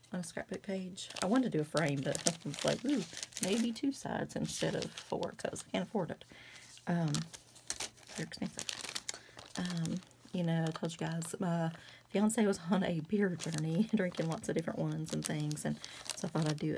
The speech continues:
uh, some beer pages for him, some of, like, the ones in New York or whatever.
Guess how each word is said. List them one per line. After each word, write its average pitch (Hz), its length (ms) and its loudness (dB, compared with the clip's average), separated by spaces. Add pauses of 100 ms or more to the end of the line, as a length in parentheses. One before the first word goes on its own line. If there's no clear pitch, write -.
uh, 160 120 0
some 160 300 -2
beer 160 100 2
pages - 440 0
for - 160 2
him, 247 540 2 (760)
some 175 200 0
of, 165 180 -2
like, 170 140 0
the - 60 -4
ones 156 260 0
in 160 80 2
New 156 100 -2
York 147 360 -2
or 151 40 0
whatever. 151 340 -2